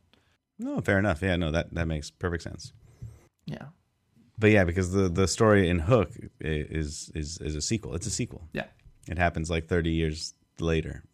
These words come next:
Speaker 1: right? When Peter Pan's all grown up and he has a cell phone holster.
Speaker 2: It might be the greatest sequel.
Speaker 1: <laughs>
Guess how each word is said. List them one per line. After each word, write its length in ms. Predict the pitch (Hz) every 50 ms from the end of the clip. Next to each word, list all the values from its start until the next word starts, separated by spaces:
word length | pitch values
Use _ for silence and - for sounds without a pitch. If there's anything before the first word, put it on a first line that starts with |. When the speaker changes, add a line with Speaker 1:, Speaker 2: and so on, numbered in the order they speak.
| -
Speaker 1:
right? 220 | 82 76 73 73 - _ _ - - - - - - _
When 120 | - 90 82
Peter 180 | 95 92 85 80
Pan's 240 | 87 82 80 78
all 160 | 78 76 80 80
grown 240 | 76 78 78 78
up 180 | 80 80 80 -
and 80 | 73 78
he 60 | 78
has 160 | 78 - -
a 40 | -
cell 220 | - - 71 73
phone 200 | 76 - 71 71
holster. 420 | 73 73 69 78 - - - 76 - _ _ _ _ - - - -
Speaker 2:
It 160 | - 226 214
might 180 | 233 247 277 -
be 120 | 277 254
the 100 | 214 185
greatest 640 | 147 - - 123 120 127 160 165 123 - - - -
sequel. 560 | - - - - - - - - - - - _
Speaker 1:
<laughs> 1600 | _ _ _ _ _ _ _ _ _ _ _ _ _ _ _ _ _ _ - - - - - - - - - - 139 - -